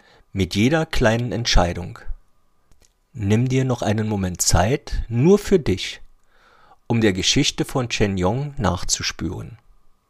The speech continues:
Ich bin Andreas. Bis zur nächsten Tasse Tee. Bleib bei dir. Pfleg deinen inneren Garten und vertrau deiner Natur.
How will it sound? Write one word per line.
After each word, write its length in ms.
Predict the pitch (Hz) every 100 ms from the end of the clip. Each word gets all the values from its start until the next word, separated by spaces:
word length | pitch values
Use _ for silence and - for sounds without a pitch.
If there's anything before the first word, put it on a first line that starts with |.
| _ _ _ _ _ _ _ - _ _ _
Ich 220 | 127 - -
bin 100 | 160
Andreas. 640 | 160 110 85 - - - _ - _ _ _ _ _ -
Bis 200 | 120 -
zur 120 | 98
nächsten 340 | 92 85 -
Tasse 300 | - 85 -
Tee. 340 | - 92 101 160 _ _ - _ _ _ _
Bleib 280 | 95 85 -
bei 180 | 92 101
dir. 340 | 87 98 147 _ _ _ _ _ - - _
Pfleg 500 | - - 120 208 -
deinen 300 | 170 160 156
inneren 400 | - 139 110 98
Garten 600 | 90 85 95 95 101 151 - - _ _ _
und 180 | 110 110
vertrau 560 | - - - 87 135 160
deiner 260 | 139 147 147
Natur. 520 | 151 - - - -